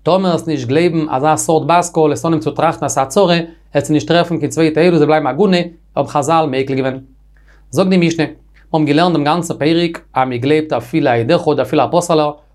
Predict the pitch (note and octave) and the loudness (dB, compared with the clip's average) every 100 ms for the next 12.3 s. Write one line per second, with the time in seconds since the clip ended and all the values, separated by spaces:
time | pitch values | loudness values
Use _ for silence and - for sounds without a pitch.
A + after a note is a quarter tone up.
0 | - C#3 C#3 C#3 F3 F#3 D#3+ D3 D#3+ F3+ | -2 0 2 2 2 0 0 0 0 2
1 | D#3 D3+ D3 C3+ C#3 A#2+ A#2+ - - - | 0 0 0 -2 -2 -2 -4 -6 -18 -20
2 | - - - G3+ F#3 F3 E3+ E3+ D#3+ D#3+ | -20 -6 -2 0 2 0 -2 -2 -4 -4
3 | - D3+ C#3 D#3 F3 F3+ D3+ C#3+ C#3 C#3+ | -2 0 2 0 -2 -2 -2 0 0 2
4 | E3+ C#3+ C3 E3 D#3 C#3+ F3 E3+ - - | 2 2 2 0 -2 -2 0 0 -2 -8
5 | _ _ _ - A#2+ A2 F3 D3 D3 D3+ | _ _ _ -10 -6 -2 0 2 0 0
6 | C#3 D3+ F#3 F3 D#3+ G#2+ A#2+ C3 C#3 D3+ | 0 0 0 -2 -8 -6 -4 -2 -2 -2
7 | C#3+ C#3 B2+ A#2+ D#3 D#3 C3+ F3 F#3 E3 | -4 -8 -6 -2 0 0 0 0 0 -2
8 | D#3 - _ - - D3 B2 F3 F#3 E3 | -4 -10 _ -8 2 2 4 0 0 0
9 | D3 F3 E3 C#3+ C3 F3 D3+ E3 C3+ E3 | 0 0 -2 -4 -2 -2 0 0 2 2
10 | E3 D3 D3+ - _ _ - D3+ D3+ F#3+ | 2 0 -2 -10 _ _ -2 -2 0 0
11 | F#3+ D#3+ D#3 F3+ E3 E3 F#3+ F#3+ D3 D#3+ | 2 0 2 0 0 -2 -2 -2 0 0
12 | A#2 C3 C#3 | -2 -4 -8